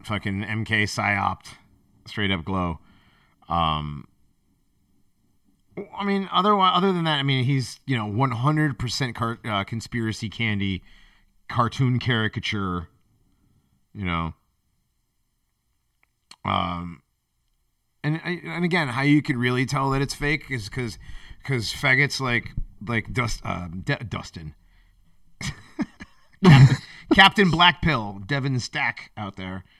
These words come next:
out there in the desert talking about, "Uh, it's real, and, uh, we went to the moon, shut up." Pancucks.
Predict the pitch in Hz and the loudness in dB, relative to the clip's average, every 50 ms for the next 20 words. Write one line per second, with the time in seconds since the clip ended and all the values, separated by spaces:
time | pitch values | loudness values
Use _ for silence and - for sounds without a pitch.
0 | _ _ _ _ _ - 110 110 107 120 113 110 107 104 90 110 110 107 95 101 | _ _ _ _ _ -12 -10 -6 -4 -2 0 0 0 0 0 0 -2 -2 -2 -4
1 | 95 95 _ - - - 107 98 92 92 90 90 92 101 - _ _ _ _ _ | -6 -6 _ -16 -14 -10 -8 -6 -6 -6 -6 -6 -8 -10 -14 _ _ _ _ _
2 | _ - - 185 185 185 180 180 180 180 170 165 160 165 165 160 156 156 160 156 | _ -14 -12 -10 -10 -8 -10 -10 -10 -10 -10 -10 -10 -8 -10 -10 -10 -10 -10 -10
3 | 147 147 151 147 135 120 143 143 151 143 131 127 131 131 131 127 131 127 123 123 | -10 -10 -10 -10 -8 -8 -6 -6 -6 -6 -6 -6 -6 -6 -6 -6 -6 -6 -6 -6
4 | 120 120 123 120 117 117 120 123 120 123 123 120 - 123 113 117 120 120 117 110 | -6 -6 -6 -6 -6 -6 -4 -4 -4 -6 -6 -8 -10 -12 -10 -10 -10 -10 -10 -10
5 | 113 110 101 - - 123 110 107 101 98 117 95 90 87 - - - - - - | -10 -8 -8 -8 -8 -8 -8 -10 -12 -12 -12 -14 -16 -18 -20 -20 -20 -20 -20 -20
6 | - - _ _ _ - - - _ _ _ _ _ _ _ _ _ _ _ _ | -20 -20 _ _ _ -20 -20 -20 _ _ _ _ _ _ _ _ _ _ _ _
7 | _ _ _ _ _ _ _ _ _ _ _ - - - 98 101 98 95 - 107 | _ _ _ _ _ _ _ _ _ _ _ -8 -8 -6 -6 -8 -10 -10 -12 -12
8 | 101 - - - - - - | -12 -14 -16 -18 -18 -20 -20